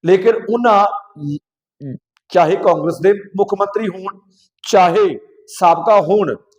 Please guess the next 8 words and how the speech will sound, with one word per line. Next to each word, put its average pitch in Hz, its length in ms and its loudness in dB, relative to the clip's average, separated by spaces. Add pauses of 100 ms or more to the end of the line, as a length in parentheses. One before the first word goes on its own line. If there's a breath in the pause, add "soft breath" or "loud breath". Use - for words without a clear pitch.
(140)
ਸ਼੍ਰੋਮਣੀ 247 440 0
ਅਕਾਲੀ 185 320 2
ਦਲ 202 120 0
ਦੇ 208 100 2
ਮੁੱਖ 196 180 -4 (100)
ਮੰਤਰੀ, 180 320 0 (640)
ਉਹਨਾਂ 240 280 0
ਵੱਲੋਂ 190 280 -4